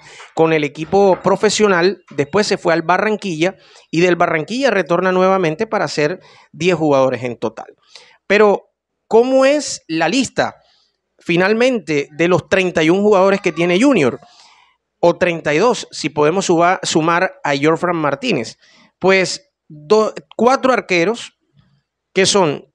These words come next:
Santiago Mele, Jefferson Martínez, Jaime Acosta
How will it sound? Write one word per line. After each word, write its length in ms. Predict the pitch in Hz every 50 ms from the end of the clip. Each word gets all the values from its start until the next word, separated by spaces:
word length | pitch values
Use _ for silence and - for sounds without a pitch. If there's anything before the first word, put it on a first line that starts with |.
| _ _ _ _ _ -
Santiago 560 | - 185 175 175 170 185 190 190 208 240 254
Mele, 400 | 247 185 160 165 208 214 - _ _ _ _ _ _ _ _ _ _ _ _ _ _ _ _ _ 147 135
Jefferson 600 | 131 170 220 220 208 220 240 226 - 226 226 233
Martínez, 600 | 240 233 196 - - 180 170 175 196 196 - - _ _ _ _ _
Jaime 380 | _ - 190 214 240 247 240 233
Acosta 640 | 214 185 - 214 214 202 208 - 226 226 214 -